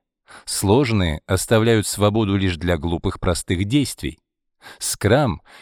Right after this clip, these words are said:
необходимый минимум структуры и правил. Он может казаться хаотичным, но это только видимость.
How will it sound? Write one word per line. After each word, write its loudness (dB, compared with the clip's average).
необходимый 2
минимум 2
структуры -2
и -4
правил. -2
Он 4
может 2
казаться 0
хаотичным, -2
но 2
это -2
только 0
видимость. -4